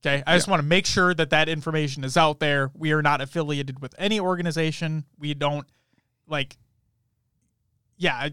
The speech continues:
Speaker 1: I mean, obviously we wouldn't be paid, but we're not getting paid by any organization or anything like that. Okay, we are self-sufficient.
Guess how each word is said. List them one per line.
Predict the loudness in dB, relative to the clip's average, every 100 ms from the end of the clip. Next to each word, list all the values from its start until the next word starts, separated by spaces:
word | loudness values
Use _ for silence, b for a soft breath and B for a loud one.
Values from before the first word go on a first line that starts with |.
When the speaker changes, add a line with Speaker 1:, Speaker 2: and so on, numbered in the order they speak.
| -6
Speaker 1:
I |
mean, | -4 -4 -2
obviously | 2 2 2 -2 -4
we | 0
wouldn't | 0 0 -2
be | -2
paid, | -2 -2 0
but | 0 0
we're | 2
not | 0 2
getting | 2 4 2
paid | 0 2
by | 2 2
any | 0
organization | -2 -2 -2 -2 -2 -2
or | -6
anything | -6 -8
like | -8 -10
that. | -16 _ _ -10
Okay, | -4 -4 -4 _ _ _ _ _ -6
we | 0 2
are | 0
self-sufficient. | 0 2 2 2 -2 -2 -4 -12